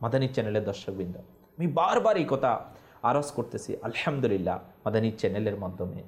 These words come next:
অনুষ্ঠানের মাধ্যমে, বয়ানের মাধ্যমে, সাপ্তাহিক ইজতিমার মাধ্যমে, মাদানী কাফেলার মাধ্যমে আজকে মুসলমানদের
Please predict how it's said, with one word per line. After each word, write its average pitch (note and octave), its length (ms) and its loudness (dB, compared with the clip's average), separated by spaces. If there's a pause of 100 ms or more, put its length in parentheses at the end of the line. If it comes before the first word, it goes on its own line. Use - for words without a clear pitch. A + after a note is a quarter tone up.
অনুষ্ঠানের C#3 560 0
মাধ্যমে, G2 460 -6 (320)
বয়ানের E3+ 480 4
মাধ্যমে, A#2+ 520 2
সাপ্তাহিক D3+ 440 0
ইজতিমার D#3 440 0
মাধ্যমে, B2 340 0
মাদানী C3 340 2
কাফেলার F3+ 460 2
মাধ্যমে A2 340 -2 (460)
আজকে - 220 -2
মুসলমানদের C#3 880 2